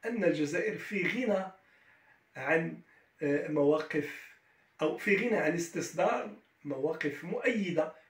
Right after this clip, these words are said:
لفكرتها ولمشروعها، سواء من دول صديقة أو شقيقة، لأن موقفها الثابت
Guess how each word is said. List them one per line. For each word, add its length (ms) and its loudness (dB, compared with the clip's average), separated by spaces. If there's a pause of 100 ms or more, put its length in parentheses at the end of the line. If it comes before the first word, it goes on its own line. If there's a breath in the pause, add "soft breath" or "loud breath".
(220)
لفكرتها 1400 -6
ولمشروعها، 1040 -2 (200 loud breath)
سواء 340 6
من 240 0
دول 340 6
صديقة 800 -4 (280)
أو 120 0
شقيقة، 720 -4 (600 loud breath)
لأن 380 2
موقفها 920 0
الثابت 600 -2